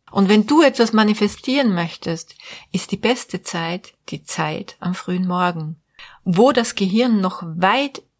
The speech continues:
entfernt ist von seinen aktiven Beta-Schwingungen. Im five A M Club geht es nicht einfach nur darum,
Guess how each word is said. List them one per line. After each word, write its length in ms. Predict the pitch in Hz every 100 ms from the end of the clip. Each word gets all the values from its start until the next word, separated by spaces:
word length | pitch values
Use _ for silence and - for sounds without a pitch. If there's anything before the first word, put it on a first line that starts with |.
| -
entfernt 720 | 185 - - 170 165 202 -
ist 460 | 196 208 - - _ _
von 220 | - 180
seinen 380 | - 170 165 165
aktiven 840 | - - - - 180 180 185 190 - _ _ _ _
Beta-Schwingungen. 1000 | 160 151 156 - 156 151 151 156 160 160 _ _ _ _
Im 160 | - 175
five 440 | - 247 285 285
A 60 | 190
M 300 | - 214 247
Club 480 | 240 170 196 _ - _ _ -
geht 160 | - 233
es 140 | 320
nicht 220 | 180 175 -
einfach 360 | 160 165 165
nur 140 | 175 170
darum, 560 | 175 180 175 170 170